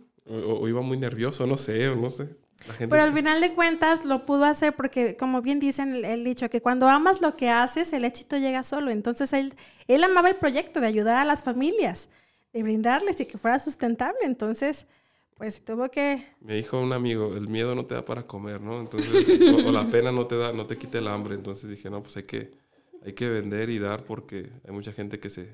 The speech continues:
Speaker 1: puede beneficiar". Y ya, ya vamos a cumplir cuatro meses y ha sido toda una historia de conocer gente, de ayudar a la gente, de, de,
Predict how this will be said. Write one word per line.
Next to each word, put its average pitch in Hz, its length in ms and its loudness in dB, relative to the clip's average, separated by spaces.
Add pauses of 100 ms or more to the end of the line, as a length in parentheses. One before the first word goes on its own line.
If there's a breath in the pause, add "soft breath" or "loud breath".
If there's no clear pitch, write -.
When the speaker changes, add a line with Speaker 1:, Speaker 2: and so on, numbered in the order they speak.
(120)
Speaker 1:
puede 104 180 -10
beneficiar". 101 580 -8
Y 123 80 -6
ya, 131 180 -6 (680 soft breath)
ya 110 160 -8
vamos 117 180 -6
a - 20 -10
cumplir 101 220 -10
cuatro 110 260 -8
meses 107 460 -10
y 104 180 -12 (500)
ha - 80 -20
sido 113 180 -8
toda 113 140 -8
una 110 100 -4
historia 107 360 -6
de 101 140 -6
conocer 98 380 -10
gente, 107 360 -8
de 98 120 -4
ayudar 95 280 -8
a 98 60 -8
la 101 80 -12
gente, 98 500 -12
de, 95 140 -12 (220)
de, - 240 -14